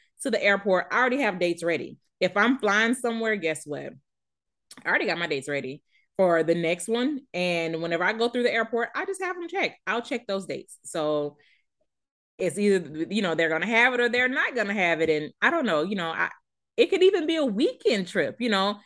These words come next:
you get off of work on, on, on, on Thursday and then take, you know, Friday, Saturday, Sunday, you know, it could be that, you know, but that's all up to you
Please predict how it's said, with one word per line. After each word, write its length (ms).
you 120
get 160
off 160
of 120
work 240
on, 240
on, 260
on, 180
on 420
Thursday 680
and 140
then 160
take, 340
you 160
know, 140
Friday, 560
Saturday, 540
Sunday, 680
you 120
know, 340
it 140
could 160
be 140
that, 300
you 80
know, 180
but 160
that's 260
all 300
up 160
to 100
you 480